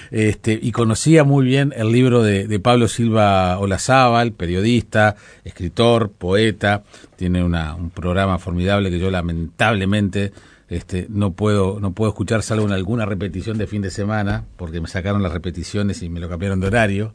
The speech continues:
que va en el, en Radio Uruguay a las diecinueve horas todos los días. Y, y bueno, y ahora se reedita este libro que, bueno, que tiene su historia muy particular y es casi que mágica la historia de este encuentro virtual entre Pablo Silva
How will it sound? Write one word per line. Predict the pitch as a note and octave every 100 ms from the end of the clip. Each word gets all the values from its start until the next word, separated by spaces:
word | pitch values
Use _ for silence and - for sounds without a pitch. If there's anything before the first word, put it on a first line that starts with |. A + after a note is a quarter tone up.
| _
que | F2+
va | F#2
en |
el, | F2+ F2 E2
en | F2 F#2+
Radio | F#2+ G#2+ G2+
Uruguay | F#2+ G#2 A2+ G#2
a | F2
las | F2
diecinueve | E2+ F#2+ G2+ F#2+
horas | G2 G2 - _ _ _
todos | - G2+
los | F#2+ E2
días. | E2+ E2 G#2+ - - - - -
Y, | A#2+ A#2+ A#2 A2 G#2+ G#2 G2 F2 D#2+ E2+ _ _
y | C3
bueno, | C3+ A#2+
y | A#2 A#2
ahora | C3+ D#3 D#3
se | - A2+
reedita | A2 A2+ B2 C#3 C#3 C3+ - - _
este | G2+ G#2 G#2+
libro | G#2+ A#2+ B2 A2+
que, | G2+
bueno, | G2 F#2
que | F#2
tiene | G2+ A#2
su | -
historia | F2+ A2 A2 G#2+ F#2+
muy | G2 A2 A2+
particular | G2 E2 E2 F#2 G#2 A2+
y | G#2
es | F2 - _
casi | G#2 - F#2+
que | G2
mágica | F2+ A2 - F#2+ F2+
la | F2
historia | - F#2+ F#2+ F#2+ F#2 - - -
de |
este | F2 G2+
encuentro | F#2 G#2 G#2 F#2 G2 F#2
virtual | F2 G2+ F#2 G#2+ G#2+ G#2+
entre | G2 F2+ F2+ F2 E2+ D#2+ - - -
Pablo | G2 G2 G2
Silva | - G2+ G2+ G2+ G2+